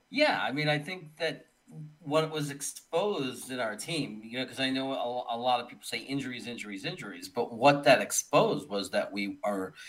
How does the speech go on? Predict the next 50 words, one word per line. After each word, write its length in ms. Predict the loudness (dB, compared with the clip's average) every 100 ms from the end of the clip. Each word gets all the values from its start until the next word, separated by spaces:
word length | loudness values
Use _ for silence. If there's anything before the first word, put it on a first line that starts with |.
| -16 -4
you 80 | 2
know, 100 | 4
it 60 | 2
was 100 | 0
only, 560 | 6 8 8 8 2 -8 _ _
you 100 | -2
know, 40 | 0
we 100 | 0
stripped 380 | -2 0 2 4
down 200 | 2 0
the 80 |
team, 380 | -6 -6 -6 -8 -16 _
we 60 | -6
drafted 440 | 4 4 4 -4
a 40 |
bunch 260 | -4 -6 -6
of 80 | -4
guys, 260 | -2 -2 -6
we 60 | -4
signed 340 | 2 4 2
some 180 | -2 -4
guys, 420 | 0 0 -2 -12 -18 -18 -18 -4
and 140 | -2 -2
it 80 | -4
looked 260 | -2 -2 2
good 160 | 4 4
on 220 | 2 2
paper 480 | 4 4 2 -4 -4
when 100 | -8
you 140 | -6
looked 220 | -6 -8
at 100 | -14
the 140 | -12 -10 0
guys 280 | 4 4 2
who 80 | -8
were 60 |
gonna 120 | -12
come 240 | -6 -4 -4
in 80 | -6
at 100 | -8
the 60 |
starting 400 | -4 -2 -2 -6
positions. 500 | -8 -4 -4 -6 -12
But 180 | -12 -6
injuries 380 | -2 0 0 0
are 120 | 0
a 60 | 0
part 240 | 2 0
of 100 | 0
football, 520 | -4 -2 4 6 4